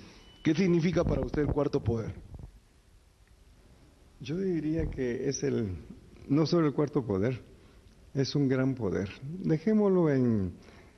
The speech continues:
Speaker 2: en lo categórico de la cal-, de la cantidad. Ser periodista también es tener conciencia, informar al pueblo verídicamente.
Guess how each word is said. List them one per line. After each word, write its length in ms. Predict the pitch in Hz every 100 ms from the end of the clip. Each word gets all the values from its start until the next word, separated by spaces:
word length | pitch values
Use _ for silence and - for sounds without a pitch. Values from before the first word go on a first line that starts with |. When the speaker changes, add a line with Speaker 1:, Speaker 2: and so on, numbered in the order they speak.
| - 131
Speaker 2:
en 80 |
lo 80 | 120
categórico 720 | 113 110 110 131 139 143 135
de 80 | 113
la 100 | 104
cal-, 340 | 104 95 95
de 80 | 90
la 100 | 95
cantidad. 560 | 92 92 85 104 110 90 80 - - - - - -
Ser 340 | - - 156 156
periodista 600 | 151 123 120 160 - 139
también 300 | 113 110 127
es 80 | 113
tener 240 | 110 110
conciencia, 640 | 107 92 110 104 - 87 - - - - - - -
informar 540 | 117 117 104 117 143
al 180 | 131 -
pueblo 440 | 139 135 143 143 -
verídicamente. 840 | 113 110 120 107 104 92 85 -